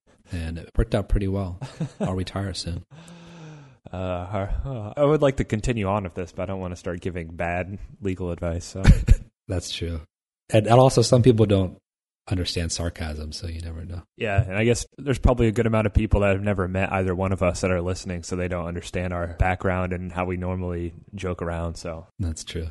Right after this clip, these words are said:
Speaker 2: All right, first question. "I recently appointed a board of directors for my small corporation. Should I send out some sort of agenda on the issues I want to discuss before the meeting?" And this comes from New York City.
Speaker 1: Yeah, we started talking about this because there was an article on TechCrunch that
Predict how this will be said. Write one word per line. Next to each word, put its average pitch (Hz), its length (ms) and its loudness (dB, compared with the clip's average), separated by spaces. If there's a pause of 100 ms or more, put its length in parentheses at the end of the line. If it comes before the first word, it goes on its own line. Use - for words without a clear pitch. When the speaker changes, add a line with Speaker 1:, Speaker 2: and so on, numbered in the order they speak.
(160)
Speaker 2:
All 98 80 -8
right, 85 220 -6
first 147 240 2
question. 90 500 0 (600)
"I 101 60 2
recently 147 500 6
appointed 113 480 2
a 90 100 0
board 104 260 2
of 104 120 -2
directors 113 480 2
for - 160 -4
my 87 140 2
small 98 300 0
corporation. 95 800 0 (260)
Should 107 220 -2
I 101 60 4
send 135 320 2
out 135 240 2
some 120 220 2
sort 117 240 2
of 92 80 0
agenda 110 520 2
on 101 160 0
the 98 140 -2
issues 107 280 2
I 101 60 4
want 101 200 2
to 95 120 0
discuss 98 460 0
before 95 320 2
the 92 80 4
meeting?" 101 380 4
And 101 100 2
this - 100 -4
comes 95 240 0
from 87 500 -2 (520)
New 101 80 2
York 107 200 4
City. 135 300 -2 (340)
Speaker 1:
Yeah, 185 80 6
we 175 100 10
started 208 280 6
talking 143 280 4
about 110 220 8
this 104 160 4
because 104 300 4
there 98 80 4
was 98 120 4
an 92 60 0
article 104 460 4
on 87 140 2
TechCrunch 87 680 0
that 80 180 -4